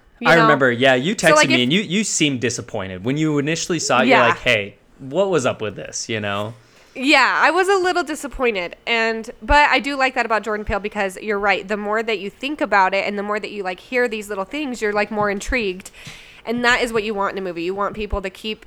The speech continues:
Speaker 1: you know, talking about it. Like, nobody talks about this kind of stuff with, like, what, Snow White and the Huntsman? Nobody talked about that after they watched it.
Speaker 2: Yeah.
Speaker 1: You know? Just random movies like that. Life of Gru, no one's talking about
Speaker 2: <laughs>
Speaker 1: that after.
Speaker 2: Life of Gru.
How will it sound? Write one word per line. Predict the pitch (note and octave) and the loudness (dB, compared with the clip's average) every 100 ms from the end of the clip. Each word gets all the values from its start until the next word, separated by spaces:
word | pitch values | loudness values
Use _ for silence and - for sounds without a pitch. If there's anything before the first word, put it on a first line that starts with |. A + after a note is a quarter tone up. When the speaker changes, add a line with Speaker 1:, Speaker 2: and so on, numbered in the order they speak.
| - | -12
Speaker 1:
you | A3+ A3+ | -4 0
know, | G3+ G3+ - | 2 0 -4
talking | - A3+ A#3 G#3+ | -2 -2 -2 -4
about | G3 F#3 | -2 -2
it. | F3+ | -2
Like, | G#3+ A3 | -4 -4
nobody | B3+ C#4+ C#4 C#4 C4 | -4 -2 -2 -2 -2
talks | G#3+ A#3 - | -4 -8 -6
about | A3 G3+ F#3+ - | -2 0 0 -2
this | G3+ - | -6 -4
kind | G3 | -6
of | |
stuff | F#3+ F#3+ | -4 -6
with, | F#3+ | -6
like, | E3+ | -6
what, | E3+ - | -8 -10
Snow | - G#3 A3 | -10 -4 0
White | G#3+ F#3 | 0 0
and | F3 | -2
the | |
Huntsman? | F#3 G3 A3+ G#3+ A#3+ | -6 -6 -4 -4 -2
Nobody | D4 C#4+ | -2 0
talked | G#3+ E3+ | -2 -2
about | - - | -2 -2
that | F3+ | 0
after | D#3 F3 | 0 -2
they | E3+ | -4
watched | D#3 D#3+ - | -2 -4 -2
it. | G#3+ B3 - A#2+ | -2 -4 -6 2
Speaker 2:
Yeah. | A2 F2+ C3+ - - | 4 4 0 -10 -4
Speaker 1:
You | B3+ | 2
know? | G#3+ A#3 - - - | 4 4 0 -16 -12
Just | - C#4+ | -6 -6
random | A#3 C4 C4 B3 | -2 -2 0 0
movies | A#3+ A3+ | -2 -2
like | A3+ A3+ | -2 2
that. | A3 A3 | 2 2
Life | A3+ B3 | 0 -2
of | G#3+ | -2
Gru, | A3 A3+ B3 C#4 | 2 4 4 2
no | A#3+ A3+ | 0 0
one's | A#3+ A#3 | 0 -2
talking | B3 A3+ B3+ | -2 -2 -2
about | G#3+ G#3+ | -2 0
Speaker 2:
<laughs> | |
Speaker 1:
that | A#3 G#3 | 4 4
after. | F#3+ G#3+ | 6 4
Speaker 2:
Life | F#3+ F3+ G#3+ G#3+ G#3+ | 4 6 6 4 4
of | F#3 E3 | 4 4
Gru. | - F#3 - G#3 - A#3 A3 - - - - A3+ A3+ A3 G#3+ F#3+ | 0 0 4 2 2 0 -2 -4 -16 -12 -10 -10 -10 -12 -10 -8